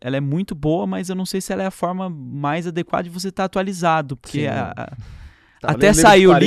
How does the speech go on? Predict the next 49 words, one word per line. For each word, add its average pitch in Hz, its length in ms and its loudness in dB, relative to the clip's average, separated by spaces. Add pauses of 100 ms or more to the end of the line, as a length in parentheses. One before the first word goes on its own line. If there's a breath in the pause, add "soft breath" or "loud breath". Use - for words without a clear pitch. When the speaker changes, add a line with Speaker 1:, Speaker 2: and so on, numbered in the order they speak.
Speaker 1:
livro, 165 260 2
Speaker 2:
anos 139 100 -2
Speaker 1:
é, 147 200 2
Speaker 2:
atrás. 131 360 -4
Speaker 1:
a, 151 60 2
até 202 220 2
sair 185 320 4
o 170 60 2
livro, 151 880 2
Speaker 2:
<laughs> - 40 -6
Já 127 60 -2
tá 147 120 -4
Speaker 1:
te-, 143 80 -2
já, - 80 0
Speaker 2:
desatualizado. 151 520 -2
Speaker 1:
já 156 140 4
tem 175 160 2
muita 190 320 2
coisa 175 400 0
que, 175 380 -4
que, - 120 -12
Speaker 2:
Mas 220 140 -4
Speaker 1:
que - 60 -2
Speaker 2:
sim, 285 80 -2
Speaker 1:
passou. 165 440 -2
Speaker 2:
eu 156 60 -6
digo 190 140 -4
o 214 40 -8
seguinte, 185 280 -8
sempre 180 160 -8
tá 180 80 2
afiando 160 260 -4
o - 20 -6
teu 156 140 -4
Speaker 1:
Mas, 160 160 -2
Speaker 2:
machado, 165 280 4
Speaker 1:
cara, 147 40 2
Speaker 2:
sempre 147 160 0
Speaker 1:
é, 143 200 2
Speaker 2:
se 127 40 -2
capacitando 139 800 -6
e - 20 -8
tal. 120 340 -8 (160)
Speaker 1:
eu, 156 220 -4
eu 151 140 0
gosto 165 340 0
muito 175 380 -4
de, 143 840 -2
de, 120 800 -6